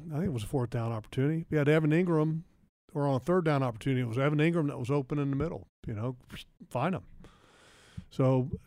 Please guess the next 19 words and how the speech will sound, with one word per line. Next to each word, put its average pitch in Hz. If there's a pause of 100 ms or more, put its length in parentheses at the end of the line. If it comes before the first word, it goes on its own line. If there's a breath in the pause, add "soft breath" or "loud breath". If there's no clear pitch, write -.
tough 240
day, 175 (680)
but, 151 (320)
uh, 147 (320)
a 170
young 196
team 190 (140)
and 139
a 127
lot 147
to 156
learn 147
from, 151 (220)
and 123 (760 soft breath)
you 131
just, 160
you 170
just 220
want 160